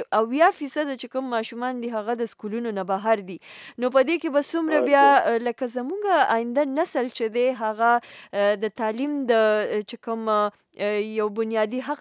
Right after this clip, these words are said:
Speaker 1: دی، د هغې نه محرومه دی. نو د دوی ژوند کې به، آه، پرمختګ څنګه راځي چې دغه حق، حق دوی نه لري چې، آه، م، آه، تعلیم وکړي شي. آه، په دې کې ډېر علتونه دي، لکه ترهګري هم ده پکې، غریبي هم ده.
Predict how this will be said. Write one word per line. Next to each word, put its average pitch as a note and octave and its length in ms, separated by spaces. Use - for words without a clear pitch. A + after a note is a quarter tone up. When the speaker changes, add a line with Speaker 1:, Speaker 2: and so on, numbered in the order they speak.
Speaker 1:
دی، B3 60
د A3 60
هغې A3+ 300
نه C#4 80
محرومه B3+ 460
دی. A#3+ 160
نو A#3+ 140
د G#3+ 300
دوی E4 180
ژوند D#4+ 320
کې D4 140
به، B3+ 140
آه، A3+ 200
پرمختګ A#3+ 560
څنګه F#4+ 260
راځي G#3+ 320
چې A#3 80
دغه C4+ 200
حق، - 380
حق B3+ 360
دوی A3 200
نه G#3 120
لري G#3 280
چې، A#3 180
آه، G3 480
م، G#3+ 220
آه، G#3 160
تعلیم A#3 460
وکړي G3+ 300
شي. F#3 400
آه، F#3 320
په A#3 80
دې D4+ 200
کې D4+ 400
ډېر E4 180
علتونه B3+ 560
دي، A#3 160
لکه A#3 240
ترهګري A#3 540
هم B3 320
ده A#3 80
پکې، A#3 300
غریبي A3 400
هم B3 280
ده. A3+ 140